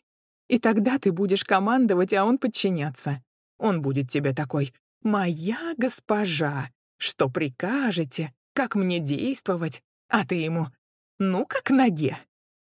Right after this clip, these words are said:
С твоим-то боевым характером, Аль, выдрессируешь мужика махом. Да хватит уже, Рами,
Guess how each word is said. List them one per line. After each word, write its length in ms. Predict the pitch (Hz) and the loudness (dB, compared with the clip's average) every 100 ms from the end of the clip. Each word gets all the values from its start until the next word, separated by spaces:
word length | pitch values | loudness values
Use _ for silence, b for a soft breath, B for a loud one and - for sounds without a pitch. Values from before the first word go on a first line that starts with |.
| _ - | _ -12
С 80 | - | 2
твоим-то 440 | 247 240 240 220 | 4 6 6 4
боевым 380 | 196 208 214 233 | 4 4 6 4
характером, 760 | 220 190 220 - 277 180 185 | 6 6 4 2 4 4 4
Аль, 240 | 185 170 - _ - | 2 0 -4 _ 0
выдрессируешь 800 | 233 254 220 214 190 170 165 - | 2 2 2 2 0 0 0 0
мужика 460 | 180 175 190 226 254 | 0 0 0 2 0
махом. 500 | 302 269 147 147 127 _ _ _ _ _ - | 0 -4 -4 -6 -8 _ _ _ _ _ -4
Да 200 | 202 196 | 0 0
хватит 500 | 214 208 233 220 175 | 0 -2 0 0 0
уже, 200 | 165 165 | 0 2
Рами, 440 | 208 156 139 | 2 0 -2